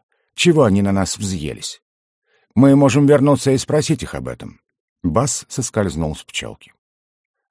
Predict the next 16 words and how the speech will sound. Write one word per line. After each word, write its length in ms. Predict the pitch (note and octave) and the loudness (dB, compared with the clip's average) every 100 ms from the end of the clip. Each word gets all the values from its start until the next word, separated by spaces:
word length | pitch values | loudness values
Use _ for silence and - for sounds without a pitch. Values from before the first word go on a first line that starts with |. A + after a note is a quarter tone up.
| _ - | _ 2
«Надо 380 | B2+ D#3 D#3 D#3 | 4 4 4 2
отыскать 440 | D3 - D3 C#3 | 0 -2 -2 -2
наших! 420 | F2+ - - - _ _ _ _ _ _ | -6 -6 -14 -20 _ _ _ _ _ _
При 180 | - G#2+ | -2 0
таком-то 460 | G#2+ - A#2+ A2+ | 0 0 0 0
дождине 640 | G2+ G2 D#2 A#2 C3 G2+ - _ _ _ _ | 0 0 0 -2 0 -2 -6 _ _ _ _
ты 180 | C#3 C3+ | 2 2
их 140 | - | 2
не 100 | C3+ | 0
заметишь, 500 | B2 D3 D#3+ C#3 - | 2 2 2 0 -2
пока 260 | C3+ C3+ C#3 | -2 0 0
не 100 | C3 | 0
столкнёшься 640 | - B2 D3 D3 - C#3+ | 0 0 0 -2 0 0
нос 240 | C3+ B2+ | 2 0
к 60 | - | -2
носу». 420 | D3+ A#2 - - | -2 -2 -4 -16